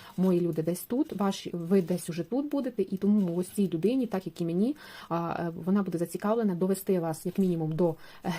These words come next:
цього рівня, щоб вже бути у св-, у своєму випадку в, на цьому рівні. Ну, це все для вас буде трошки важко, але ви маєте зрозуміти, що без підтримки ви не лишитеся. Лише разом і закриваємо рівні разом. Так, тепер повернуся до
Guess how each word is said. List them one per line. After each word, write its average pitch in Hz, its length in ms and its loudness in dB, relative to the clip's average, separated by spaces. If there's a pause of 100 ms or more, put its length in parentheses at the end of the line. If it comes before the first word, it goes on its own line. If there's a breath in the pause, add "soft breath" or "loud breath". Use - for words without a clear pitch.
цього 254 260 4
рівня, 254 300 2
щоб 202 260 -2 (140)
вже 165 200 2
бути 175 280 0
у 160 40 -2
св-, 165 240 -4
у 165 60 -6
своєму 190 300 2
випадку 160 540 -2 (120)
в, 156 140 -2
на 175 220 2
цьому 160 240 -2
рівні. 147 320 -4
Ну, 202 160 2
це 220 160 2
все 202 240 0
для 175 120 -2
вас 165 160 -4
буде 160 160 -4
трошки 165 320 -4
важко, 214 340 0
але 170 120 0
ви 196 100 -2
маєте 185 280 0
зрозуміти, 185 400 -2
що - 100 -8
без 170 120 -6
підтримки 226 400 -6
ви 160 160 0 (400 loud breath)
не 180 140 4
лишитеся. 151 580 0
Лише 175 280 -2
разом 285 420 2
і 175 100 -2
закриваємо 175 500 -2
рівні 175 260 0
разом. 143 260 -4 (680)
Так, 180 180 0
тепер 233 200 0
повернуся 220 420 0
до 175 280 2